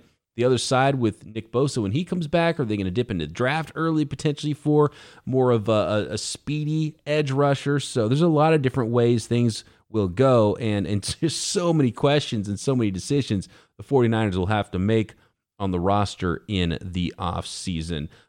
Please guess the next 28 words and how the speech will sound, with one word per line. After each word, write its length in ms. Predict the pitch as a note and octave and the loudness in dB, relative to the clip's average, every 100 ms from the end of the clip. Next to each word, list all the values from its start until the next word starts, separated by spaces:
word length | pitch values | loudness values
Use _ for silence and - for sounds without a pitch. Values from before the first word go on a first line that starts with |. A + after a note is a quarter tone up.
| - | -6
A 200 | A2 G#2+ | -4 -2
couple 260 | A3 B3 | -2 -2
quotes 320 | - A#3 A3+ | 4 6 6
from 220 | - G#3 F#3 | 2 0 0
Kyle 340 | - G3 F#3 | 2 4 4
Shanahan 560 | - F#3+ F#3 E3+ F3 D#3+ | 4 2 4 4 2 2
and 160 | C3 | 0
the 40 | A2+ | -2
keys 420 | - A#3+ B3 - | 0 4 4 4
to 100 | B2 | 2
victory 540 | D#3 C4 - C3+ A2 - _ _ | 2 2 2 2 2 -2 _ _
to 40 | G2 | -4
beating 300 | C3+ F3 G2 | -2 0 -2
the 80 | E2+ | 0
Buffalo 460 | B2+ A#2+ G#2 E2+ | 0 2 2 0
Bills 640 | D#2 B2+ B2 C2 D2+ - - _ _ _ | 0 0 0 0 -8 -16 -20 _ _ _
coming 220 | - C3 | -2 2
up. 240 | F2+ D2 _ _ _ _ _ _ _ _ _ _ _ | 2 -2 _ _ _ _ _ _ _ _ _ _ _
Do 60 | - | -2
you 60 | A#3 | 2
want 140 | A#3+ | 0
twenty 280 | - F#3+ G3+ | 2 2 4
percent 380 | E3 D3 F3 D#3+ | 2 2 4 6
off 240 | D#3+ - | 4 4
your 80 | B2+ | 4
next 320 | B2 C3+ - - | 4 2 -4 -2
order 420 | A#2+ A#2+ C3+ C3+ _ _ _ - | 0 2 0 -2 _ _ _ -4
at 440 | G#2 G#2+ - - | 2 2 0 -8